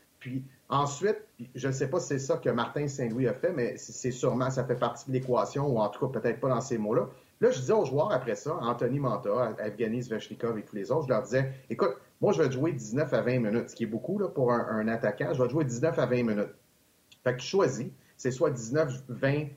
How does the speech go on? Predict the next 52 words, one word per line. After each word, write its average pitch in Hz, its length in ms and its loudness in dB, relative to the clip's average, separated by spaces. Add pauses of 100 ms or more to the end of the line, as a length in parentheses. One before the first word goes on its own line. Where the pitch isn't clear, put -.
présences 120 640 0
ou 120 100 -6
c'est 127 160 -2
quarante 117 380 0
présences. 87 500 -10 (640)
C'est - 220 -4
toi 196 100 2
qui 214 80 -6
décides, 180 380 4 (320)
mais 131 340 2
le 123 160 2
temps 196 140 0
de 143 80 0
glace, 196 320 0
là, 202 100 0
ça 143 180 4
va 139 100 4
être 131 100 -2
ça, - 160 2
ça 120 140 -2
va 127 100 4
être 131 60 -2
dix-neuf 135 280 -4
vingt 139 160 2
minutes, 135 240 0
ça, - 440 -2
ça - 140 -2
va 131 100 4
être 131 60 2
difficile 165 360 -4
plus 110 200 -4
que 104 140 -4
ça. - 240 -6 (400)
Fait 131 140 6
que 131 60 -6 (300)
c'est 143 200 2
là 165 180 6
le, 127 260 4 (260)
le, 113 180 -2 (260)
le 117 160 2
fait 165 220 2
que 131 80 2
Cole 156 400 2
Caulfield 139 420 2
change 135 420 -2
plus 143 140 -2
rapidement, 123 480 0
ça - 160 0
peut 156 120 2
être 156 120 2
un 127 160 2
facteur. 139 420 0